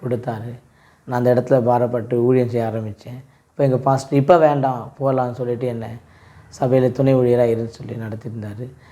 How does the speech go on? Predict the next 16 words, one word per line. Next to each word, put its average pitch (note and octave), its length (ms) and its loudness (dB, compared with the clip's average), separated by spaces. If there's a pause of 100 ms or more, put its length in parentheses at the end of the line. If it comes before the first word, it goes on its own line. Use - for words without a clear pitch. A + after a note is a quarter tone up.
(120)
அப்போ D3 140 -2
ஜெபம் D3+ 300 6
பண்ணி C#3+ 200 4
அந்த C3+ 200 2
ஊழியத்தை, B2 600 0 (340)
கைப்பிரதி C3+ 460 2
கொடுக்கும் A#2+ 400 -2
சிறுவர் D3+ 440 4
ஊழியத்தை A#2 600 0 (380)
ஆரம்பிக்க, B2 560 0
ரெண்டாயிரத்தி B2 280 4
ஒன்பதுல A#2+ 420 4
இரு-, A#2 180 2
சிறுவர் D3 400 6
ஊழியத்தை A#2+ 420 0
ஆரம்பிச்சோம். A2+ 540 -10